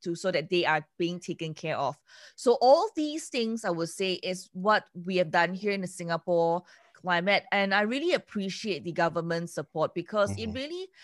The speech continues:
Speaker 1: I can see that they, they really give us the, the structure,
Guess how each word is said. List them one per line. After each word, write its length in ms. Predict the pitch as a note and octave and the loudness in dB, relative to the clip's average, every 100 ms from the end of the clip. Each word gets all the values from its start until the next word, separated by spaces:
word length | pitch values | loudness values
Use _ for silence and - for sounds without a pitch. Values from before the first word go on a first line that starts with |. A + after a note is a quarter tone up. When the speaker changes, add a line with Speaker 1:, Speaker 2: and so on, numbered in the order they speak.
| - _ - | -20 _ 2
Speaker 1:
I 80 | B3+ | 2
can 180 | B3 A#3+ | 2 -6
see 200 | - C4 | -6 -2
that 200 | A#3 G3 | -2 2
they, 360 | F#3+ F#3 F3 _ _ _ _ _ _ _ | 2 2 -2 _ _ _ _ _ _ _
they 300 | F#3+ G#3 B3 | -8 -2 0
really 320 | A3 A#3+ C4+ B3+ | 2 0 -2 -2
give 220 | G3+ G3 | 0 4
us 320 | F#3+ - - _ _ _ _ - | 4 2 -16 _ _ _ _ 4
the, 540 | F#3 F3 E3 D#3 - | 8 8 6 4 0
the 100 | F#3+ | -6
structure, 800 | F3+ - A3+ G#3 - A#3+ A3 G3+ | -6 -2 0 0 -4 0 4 4